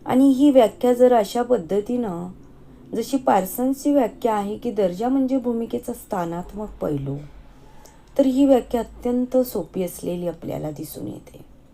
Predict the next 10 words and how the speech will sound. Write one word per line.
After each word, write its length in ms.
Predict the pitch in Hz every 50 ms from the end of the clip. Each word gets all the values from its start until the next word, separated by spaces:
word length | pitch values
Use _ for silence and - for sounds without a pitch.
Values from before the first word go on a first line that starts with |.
| - - - - - - - - - - - - - - - - - - - - - - -
मग 100 | 262 285
आपण 320 | 285 277 277 - 294 294 277
पाहतो 360 | 262 262 254 247 247 247 247
की 120 | 247 262
आपल्या 300 | 240 240 - 226 233 233
समाजामध्ये 680 | 233 - 220 190 175 180 185 202 202 208 208 196 214 214
एखादी 320 | 202 208 196 190 190 196
व्यक्ती 500 | 190 196 180 180 - - - 190 190 190
राष्ट्राचा 640 | 190 180 165 - - - 190 175 175 - - 196 185
राष्ट्रपती 880 | 185 165 147 - - - - 180 - 185 170 - 185 180 180 180 175